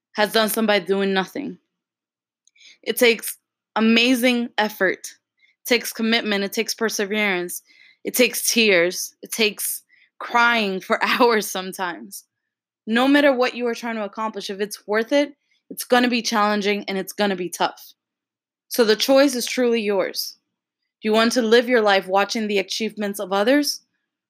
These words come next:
Or do you want to go out and live your own life and achieve your own things?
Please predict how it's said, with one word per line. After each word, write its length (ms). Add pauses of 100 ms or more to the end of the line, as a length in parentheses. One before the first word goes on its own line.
Or 120
do 60
you 100
want 220
to 60
go 260
out 280 (200)
and 200
live 460
your 200
own 200
life 320
and 140
achieve 380
your 200
own 240
things? 600